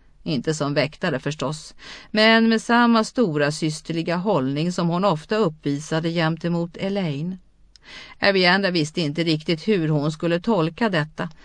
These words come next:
eller hur hon skulle reagera. Det hade sannligen inte varit till någon hjälp att hon invigts i den lilla krets som visste vem Brigitte egentligen var. Hon pendlade mellan en hetsig beslutsamhet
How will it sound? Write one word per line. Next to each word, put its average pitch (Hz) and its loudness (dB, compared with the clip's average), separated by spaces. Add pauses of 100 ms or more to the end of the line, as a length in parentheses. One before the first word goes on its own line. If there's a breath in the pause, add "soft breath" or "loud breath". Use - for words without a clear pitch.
(120)
eller 208 4
hur 180 2
hon 175 0
skulle 170 0
reagera. 180 -2 (760 loud breath)
Det 220 0
hade 208 4
sannligen 226 2
inte 185 2
varit 160 4
till 190 0
någon 165 2
hjälp 156 0
att 175 -2
hon 175 0
invigts 180 0
i 175 -2
den 165 0
lilla 175 0
krets 170 -2
som 190 -2
visste 196 -2
vem 156 0
Brigitte 165 -4
egentligen 170 -2
var. 185 -2 (680 loud breath)
Hon 190 2
pendlade 156 2
mellan 151 4
en 151 2
hetsig 170 -2
beslutsamhet 175 -2